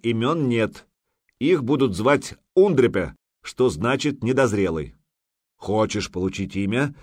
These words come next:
сделай важное. Храброе, сильное,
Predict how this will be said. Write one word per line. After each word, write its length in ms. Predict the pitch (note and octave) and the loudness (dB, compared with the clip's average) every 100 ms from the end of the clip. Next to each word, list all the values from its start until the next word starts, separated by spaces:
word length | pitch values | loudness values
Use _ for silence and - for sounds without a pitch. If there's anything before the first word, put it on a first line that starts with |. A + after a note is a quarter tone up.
| - | -20
сделай 440 | E2+ C#2+ F2+ F#2+ G2 | -16 -8 -2 0 0
важное. 600 | A#2+ C3+ F#2+ D#2 A1+ - _ _ _ | 2 0 -2 -10 -14 -20 _ _ _
Храброе, 840 | - - F2 A2+ B2 A#2+ C3 D3 C#3+ - | -18 -10 -2 2 2 2 2 0 -6 -14
сильное, 800 | - - B2+ B2+ B2+ B2+ A#2+ | -10 -2 -2 0 -2 -2 -2